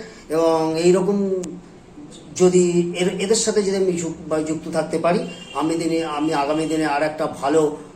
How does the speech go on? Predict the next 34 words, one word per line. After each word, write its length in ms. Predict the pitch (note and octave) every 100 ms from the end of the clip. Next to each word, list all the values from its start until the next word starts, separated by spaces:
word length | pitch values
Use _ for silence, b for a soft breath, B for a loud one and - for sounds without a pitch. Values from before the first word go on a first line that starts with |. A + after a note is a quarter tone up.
| - C#3+
মহান, 380 | D#3+ F3 E3+
গ্রেট, 480 | D3+ - D#3 F#3+ F#3 - B B C#3
এবং 240 | D#3+ E3 D3
যেটা 240 | D#3 D#3
সুভাষ 340 | - D#3+ E3+ D#3+
বোসের 300 | E3 D#3+ E3
যে 100 | D#3+
টার্গেটটা 480 | D3 C#3+ D#3+ D#3+
ছিল, 200 | - D#3
একটা 200 | D3+ D3
ভালো 360 | C3+ C#3 D3+ D#3
সমাজ, 400 | - D3+ D#3+ D3 B2
ভালো 220 | C#3+ D#3
দেশ, 300 | D3+ F3 E3+ -
ভালো 320 | C#3 F3+ F3+ B B B
নগর, 320 | D#3 F3+ A3 G3+
ভালো 260 | - F3+
সব 300 | F3+ G#3+ -
কিছু, 300 | A3 G3 G3 B B D#3
এবং 200 | F3 F3
এটা 180 | F3 F#3
দিয়েও 240 | G#3 A3+
আমি 220 | G3 G3
একটা 160 | F#3+ F3+
প্রমাণ 300 | E3+ F3 E3+
করতে 220 | E3+ E3+
পারি 260 | D#3+ D3+ D3 B B -
যে 100 | D#3
আজকের 400 | D3 D3 F3 F3
এই 180 | E3 D#3+
পৃথিবী, 340 | E3 E3+ E3+ F3
আজকের 300 | B2 - G3
এই 80 | F#3+
ভারতবর্ষ 560 | E3 D#3+ D#3 D#3 -